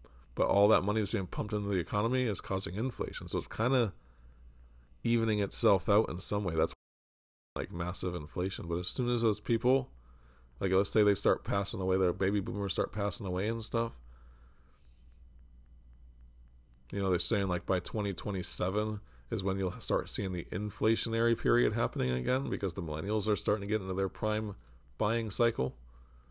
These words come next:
Maybe a little bit later than that because of the college debt that they've racked up. But you've already seen inflation in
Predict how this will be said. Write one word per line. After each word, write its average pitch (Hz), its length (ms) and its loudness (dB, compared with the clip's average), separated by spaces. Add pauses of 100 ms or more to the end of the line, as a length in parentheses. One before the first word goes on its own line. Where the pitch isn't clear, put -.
(1700)
Maybe 98 220 -2
a 92 60 4
little 98 180 4
bit 60 80 -4
later 90 200 0
than 107 120 -4
that 107 160 0
because 87 200 -6
of - 40 -10
the 90 80 -2
college 87 440 -2
debt 87 180 -2
that 110 80 -8
they've 110 160 2
racked 110 280 0
up. 117 120 2
But 104 80 0
you've 101 100 2
already 113 220 6
seen 147 260 0
inflation 92 600 -4
in 85 220 -6